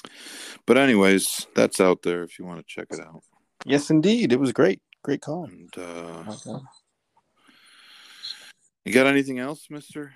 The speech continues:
Speaker 1: Mister Spears?
Speaker 2: No,
Speaker 1: I mean,
Speaker 2: I
Speaker 1: we'll
Speaker 2: think
Speaker 1: be
Speaker 2: we got,
Speaker 1: back
Speaker 2: got a
Speaker 1: later this
Speaker 2: lot
Speaker 1: week,
Speaker 2: out
Speaker 1: so.
Speaker 2: today. I think we got it all out today, so that way the rest of the week, you know, we can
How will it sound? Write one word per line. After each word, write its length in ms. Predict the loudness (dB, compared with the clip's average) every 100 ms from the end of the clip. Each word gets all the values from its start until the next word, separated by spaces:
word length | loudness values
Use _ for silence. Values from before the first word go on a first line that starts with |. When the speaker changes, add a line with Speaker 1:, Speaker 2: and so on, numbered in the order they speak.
| -20
Speaker 1:
Mister 220 | -20 -20
Spears? 500 | -20 -12 -10 -10 -12 2
Speaker 2:
No, 100 | 4
Speaker 1:
I 20 |
mean, 80 | 6
Speaker 2:
I 60 | 4
Speaker 1:
we'll 80 | 4
Speaker 2:
think 160 | 4
Speaker 1:
be 80 | 2
Speaker 2:
we 60 | 4
got, 20 |
Speaker 1:
back 80 | 4
Speaker 2:
got 120 | 4
a 40 | 0
Speaker 1:
later 160 | -2 0 0
this 80 |
Speaker 2:
lot 180 | -2 -2
Speaker 1:
week, 80 | -2
Speaker 2:
out 180 | -2 -6
Speaker 1:
so. 180 | _ -10
Speaker 2:
today. 220 | -10 -10
I 100 | -12
think 200 | -10 -10
we 60 | -4
got 200 | 0 2
it 100 | 2
all 220 | 2 0
out 220 | 0 -4 -8 _
today, 520 | -10 -4 -4 -4 -10 _ _
so 180 | -6
that 200 | -4 -2
way 180 | -4 -6
the 120 | -8 -8
rest 240 | -10 -10
of 60 | -12
the 60 |
week, 260 | -12 -14 -20 -20 _ _ _ _ _ -14
you 80 |
know, 140 | -10 -10
we 140 | -12
can 260 | -14 -14